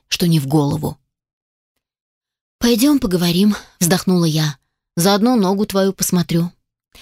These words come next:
Мы расположились друг напротив друга за кухонным столом.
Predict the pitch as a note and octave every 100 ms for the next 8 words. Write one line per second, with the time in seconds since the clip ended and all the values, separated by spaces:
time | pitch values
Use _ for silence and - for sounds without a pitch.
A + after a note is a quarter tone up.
0 | - - A3+ C#4 C4 - B3 A#3+ C4 B3+
1 | G#3+ F3+ B3 A3 G#3 A3+ A3+ G3 A3 C4+
2 | B3 A3+ _ _ F#3+ C#4+ - A3 A3+ G#3+
3 | G#3 - F#3+ D3 C3